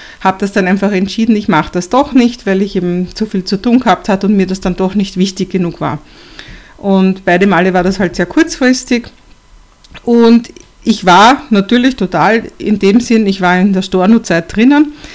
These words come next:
Also das heißt, ich habe storniert und, äh,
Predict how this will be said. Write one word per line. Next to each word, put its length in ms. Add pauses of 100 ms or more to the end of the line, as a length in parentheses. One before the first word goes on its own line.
(240)
Also 200
das 200
heißt, 320
ich 160
habe 320
storniert 720
und, 540
äh, 40